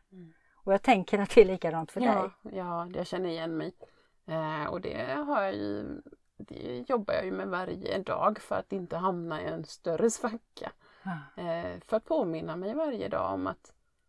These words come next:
Speaker 1: ja, men, jag är vacker, eh, jag får se ut så här,
Speaker 2: Mm.
Speaker 1: eh, och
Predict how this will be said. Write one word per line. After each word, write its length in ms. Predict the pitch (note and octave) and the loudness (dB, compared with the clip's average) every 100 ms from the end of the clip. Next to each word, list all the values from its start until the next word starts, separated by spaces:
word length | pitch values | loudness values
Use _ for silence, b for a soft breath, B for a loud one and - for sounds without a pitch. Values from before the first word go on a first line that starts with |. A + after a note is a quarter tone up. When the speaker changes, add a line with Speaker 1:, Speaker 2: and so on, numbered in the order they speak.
| _ | _
Speaker 1:
ja, 80 | A3+ | -8
men, 280 | A3+ A#3 A#3 - _ | -6 -4 -8 -12 _
jag 180 | F3+ E3+ | -2 0
är 100 | - | 0
vacker, 580 | D4+ - _ F#3+ G3 G#3 _ _ _ _ _ - | -2 -6 _ 0 0 -2 _ _ _ _ _ -12
eh, 280 | F3+ F3+ F3+ | -8 -6 -4
jag 160 | - | -6
får 100 | - | -8
se 140 | - F#3+ | -8 -4
ut 200 | A#3+ - | -4 -4
så 100 | B3 | -4
här, 420 | B3 G#3+ G#3 G#3+ - _ | -2 -2 0 -2 -8 _
Speaker 2:
Mm. 240 | A#3+ G3+ F3+ _ | -12 -12 -14 _
Speaker 1:
eh, 880 | F3 D#3+ D#3 D#3+ D#3 D#3+ D3+ D#3+ | -10 -6 -4 -4 -6 -8 -8 -10
och 380 | - - - - | -12 -12 -12 -20